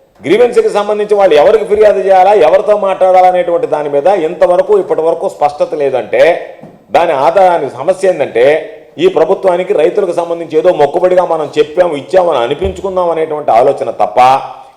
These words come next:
ఇవ్వాలన్నటువంటి ఆలోచన కనుమరుగైంది. ఇవ్వాలన్నటువంటి ఉద్దేశం మీకు లేదు. దానివల్ల ఈరోజు ఏడు లక్షల మంది తగ్గిపోయారు.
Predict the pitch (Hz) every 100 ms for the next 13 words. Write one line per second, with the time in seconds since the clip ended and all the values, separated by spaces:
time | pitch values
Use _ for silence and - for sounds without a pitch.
0 | - 120 175 220 214 180 170 151 143 131
1 | 131 170 170 120 120 113 104 104 98 110
2 | 151 120 92 - - _ 127 185 208 196
3 | 185 165 160 147 135 143 139 - 139 -
4 | - 104 120 123 131 160 120 90 - -
5 | - 92 175 196 208 226 196 190 185 196
6 | 185 143 170 190 180 160 160 151 170 190
7 | 147 156 156 143 123 147 139 95